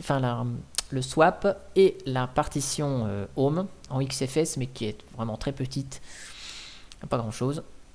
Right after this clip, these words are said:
Voilà. Et donc mon image, en fait, euh, mon image,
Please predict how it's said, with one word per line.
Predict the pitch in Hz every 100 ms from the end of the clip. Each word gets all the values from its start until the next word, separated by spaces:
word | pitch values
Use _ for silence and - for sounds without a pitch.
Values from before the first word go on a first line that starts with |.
| - - -
Voilà. | 120 113 131 135 - - - - - - - - - - - - - - - - - - - - - - - - - - -
Et | 156
donc | 151 165
mon | 170
image, | 165 170 165 143
en |
fait, | 131 143 - - - -
euh, | 127 120 120 117 -
mon | 147 165
image, | 165 165 156 143